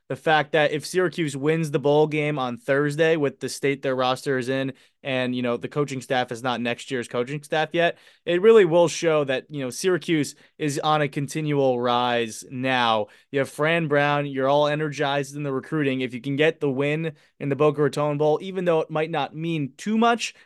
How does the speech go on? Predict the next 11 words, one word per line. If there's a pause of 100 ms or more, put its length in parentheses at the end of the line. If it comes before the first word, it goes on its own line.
(100)
it'll
certify
a
winning
season (260)
and
good
times
ahead
for
Syracuse.